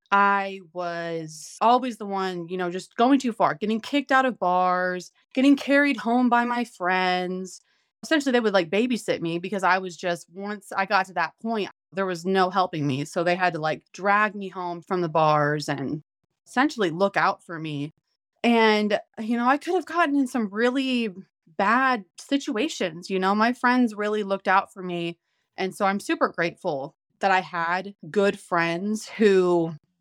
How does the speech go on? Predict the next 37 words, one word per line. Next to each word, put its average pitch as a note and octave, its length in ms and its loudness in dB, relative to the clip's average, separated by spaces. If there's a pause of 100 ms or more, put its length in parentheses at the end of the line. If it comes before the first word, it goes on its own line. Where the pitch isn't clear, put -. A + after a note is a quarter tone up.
(140)
it B3+ 120 2
wasn't C4+ 260 2
their F3+ 140 2
job D#3 260 2
to D#3 60 -8
babysit D#3 440 -6
me. D#3+ 100 -4
They F#3 120 0
didn't E3 200 -2
have D#3+ 300 -2
to. - 180 -18
We E3 140 -10
were E3+ 140 0
all F3 180 4
adults, D#3+ 560 -4
but E3 320 -2
they A#3+ 160 2
really G#3 520 -2 (560)
took C#4 180 0
care A3 260 4
of G3+ 100 -12
me G3 420 -4
and E3 520 -6 (100)
helped G#3 400 0
me F#3 380 2 (360)
during G#3+ 260 4
those F#3+ 160 0
times F3 400 -2
where F3+ 120 0
I D#3+ 120 2
was, D#3 240 -10
you F3 100 -6
know, D#3+ 140 -4
getting F3+ 280 0
out E3 160 4
of E3+ 100 -6
control D#3 720 -4